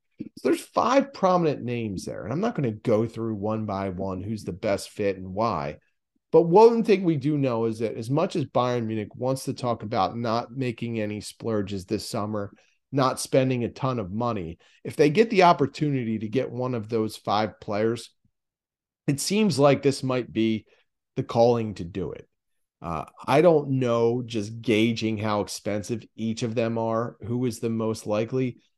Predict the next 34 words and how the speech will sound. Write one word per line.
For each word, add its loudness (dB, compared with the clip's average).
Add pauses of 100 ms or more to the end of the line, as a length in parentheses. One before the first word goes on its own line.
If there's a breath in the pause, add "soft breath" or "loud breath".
(180)
but 0
I 8
have 6
a 6
feeling 2
Havertz 0
is -10
probably 0
going -4
to -4
be -6
affordable -8
because -6
I -2
think -6
Chelsea -4
is -8 (600)
eager 6
to 4
move 0
on -4
from -10
him. -8 (540)
I -2
think 0
Vlahovic 2
is -6
in -4
a 0
situation 0
at -4
Juventus -2
where, 0
again, 0